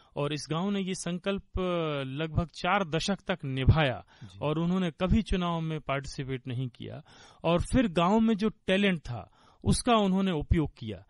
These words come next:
Speaker 1: जैसे कुछ सेवानिवृत्त अधिकारी थे जो कृषि विभाग में रहे या शिक्षा विभाग में रहे, वो लौटकर अपने गांव आए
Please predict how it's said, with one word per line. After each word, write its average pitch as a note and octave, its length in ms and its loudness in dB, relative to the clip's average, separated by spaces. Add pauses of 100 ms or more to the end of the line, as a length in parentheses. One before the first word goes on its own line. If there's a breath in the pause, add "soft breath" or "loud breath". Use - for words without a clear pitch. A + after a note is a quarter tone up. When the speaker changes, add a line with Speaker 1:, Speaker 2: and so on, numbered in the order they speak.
(280 soft breath)
Speaker 1:
जैसे E3 260 0
कुछ A3 220 -2
सेवानिवृत्त F#3+ 720 0
अधिकारी D#3+ 440 -2
थे E3+ 220 -4
जो E3 180 -2
कृषि E3+ 340 -2
विभाग C#3+ 380 2
में C#3 140 -4
रहे C3 340 -2
या C3+ 60 -4
शिक्षा D3+ 340 -4
विभाग C3 380 -2
में B2+ 160 -8
रहे, B2 200 -6
वो F#3 140 -4
लौटकर F3 480 -4
अपने E3 260 -6
गांव B2 420 -2
आए - 180 -14